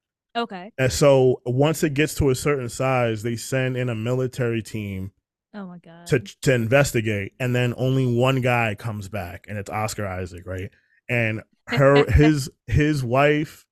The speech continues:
Speaker 2: is, like, a scientist.
Speaker 1: Okay.
Speaker 2: So, like,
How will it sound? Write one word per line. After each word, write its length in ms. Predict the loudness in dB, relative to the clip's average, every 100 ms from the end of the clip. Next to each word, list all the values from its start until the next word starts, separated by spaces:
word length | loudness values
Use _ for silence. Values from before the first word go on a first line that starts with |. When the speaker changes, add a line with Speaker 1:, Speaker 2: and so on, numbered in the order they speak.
| -6
Speaker 2:
is, 440 | -2 -2 -2 -4
like, 200 | -4 -6 -6
a 60 |
scientist. 920 | -4 -2 -2 -2 -6 -12 -14 -14 -20 _ _ _ _ -12
Speaker 1:
Okay. 260 | -12 -8 -2
Speaker 2:
So, 80 | 0
like, 440 | 2 2 0 -6